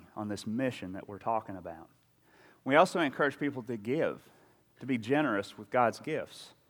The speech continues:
A-, and it, not just because the Bible says we're supposed to. We don't want you to feel obligated to. We want you to do it because you want to. And, you know, we, we, we've, we've beat up on tithing a lot, and I think tithing is a biblical principle,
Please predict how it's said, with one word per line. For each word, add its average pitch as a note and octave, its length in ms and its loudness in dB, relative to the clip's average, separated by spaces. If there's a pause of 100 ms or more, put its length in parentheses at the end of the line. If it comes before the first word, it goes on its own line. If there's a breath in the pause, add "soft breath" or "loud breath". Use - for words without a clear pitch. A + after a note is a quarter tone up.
(760 soft breath)
A-, - 60 -2
and C3+ 400 0
it, - 120 -6 (240)
not C#3 180 0
just F#3 140 -6
because D3+ 300 2
the B2 100 0
Bible C3+ 440 6
says C#3 380 0
we're A#2 140 -4
supposed - 540 -4
to. G2+ 300 -2
We C3+ 80 -2
don't C#3+ 120 0
want C#3+ 140 -4
you A2 80 -16
to - 60 -20
feel B2 200 -2
obligated G#2+ 680 0
to. G#2+ 120 -10
We A#2 100 -6
want D#3 240 -8
you B2+ 40 -6
to A#2 100 -8
do B2+ 40 -2
it - 80 -8
because A2+ 340 -10
you G2+ 120 -10
want G2+ 320 -8 (160)
to. A#1+ 100 -16 (1040 soft breath)
And, B2 140 2
you D3 60 6
know, D3 80 4
we, D3 180 0
we, C#3 260 -6 (200)
we've, C3+ 180 -2 (220)
we've B2 200 -4
beat D#3+ 220 2
up D#3 160 8
on C#3+ 160 4
tithing D#3+ 540 8
a A2+ 80 0
lot, C#3+ 300 8
and A#2 120 2
I A#2+ 60 2
think C3 220 -6
tithing D3 400 6
is A2 120 -4
a A2+ 60 -2
biblical A#2+ 460 -4
principle, G#2 680 -6